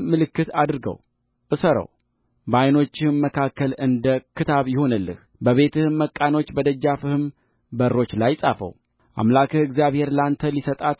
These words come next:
ለአባቶችህም ለአብርሃምና ለይስሐቅ ለያዕቆብም ወደ ማለላቸው ምድር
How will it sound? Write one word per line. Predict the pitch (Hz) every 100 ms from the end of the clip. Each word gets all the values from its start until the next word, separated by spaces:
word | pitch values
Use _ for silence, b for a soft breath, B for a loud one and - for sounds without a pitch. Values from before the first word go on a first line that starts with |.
| -
ለአባቶችህም | 139 151 165 160 151 - 139
ለአብርሃምና | 131 135 131 131 131 127 127
ለይስሐቅ | 123 123 139 131 - _ _ _ _
ለያዕቆብም | 107 127 139 - 147 143 151
ወደ | 143 147
ማለላቸው | 143 143 143 139 - 139
ምድር | 135